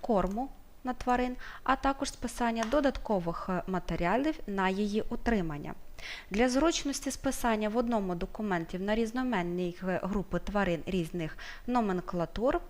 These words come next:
в програмі передбачена галка "Рахунки обліку витрат в таблиці",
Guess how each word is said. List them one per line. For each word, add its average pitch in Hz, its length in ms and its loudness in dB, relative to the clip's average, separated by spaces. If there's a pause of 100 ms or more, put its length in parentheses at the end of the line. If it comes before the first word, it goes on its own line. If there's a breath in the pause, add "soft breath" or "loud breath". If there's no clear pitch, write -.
(880)
в - 60 -6
програмі 233 440 4
передбачена 202 920 0
галка 233 500 0
"Рахунки 190 560 -2
обліку 190 480 -2
витрат 185 520 -2
в - 60 -8
таблиці", 214 760 0